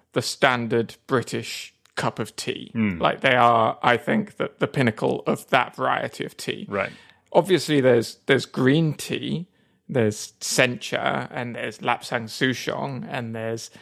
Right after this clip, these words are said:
Speaker 1: Russian caravan. There's various other kinds of tea.
Speaker 2: Right.
Speaker 1: And I'm not sure that I would lump them all together and say that Yorkshire tea is the best, because the times that I want a cup of Yorkshire tea are very different from the times that I want, like, a, a good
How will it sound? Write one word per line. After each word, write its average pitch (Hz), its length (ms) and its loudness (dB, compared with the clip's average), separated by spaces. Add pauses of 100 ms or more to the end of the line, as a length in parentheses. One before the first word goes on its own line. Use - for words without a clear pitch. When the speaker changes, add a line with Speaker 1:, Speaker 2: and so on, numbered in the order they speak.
(680)
Speaker 1:
Russian 123 440 2
caravan. 123 540 0
There's 120 120 -2
various 143 400 6
other 131 160 4
kinds 135 500 0
of 120 160 -4
tea. 147 560 -2
Speaker 2:
Right. 101 220 -2 (180)
Speaker 1:
And 139 140 4
I'm 151 240 4
not 170 180 -2
sure 160 300 4
that 135 120 4
I 139 120 6
would 127 180 0
lump 127 280 4
them 131 120 0
all 131 140 0
together 120 440 2
and 101 140 -2
say 127 140 2
that 123 120 -2
Yorkshire - 280 -2
tea - 180 -6
is 127 120 -6
the 139 100 -12
best, - 320 -4
because 131 320 -6
the 135 80 -2
times 151 400 0
that 147 80 2
I 135 100 6
want 127 320 -4 (360)
a 143 60 -2
cup - 220 0
of 120 60 -4
Yorkshire 131 320 0
tea 117 440 -2 (220)
are 143 100 6
very 151 240 6
different 127 400 -2
from 131 180 -6
the 117 60 -2
times 123 400 0
that - 80 0
I 208 80 2
want, 202 420 0
like, 131 440 -4 (680)
a, 123 160 2 (120)
a 123 100 2
good 120 320 2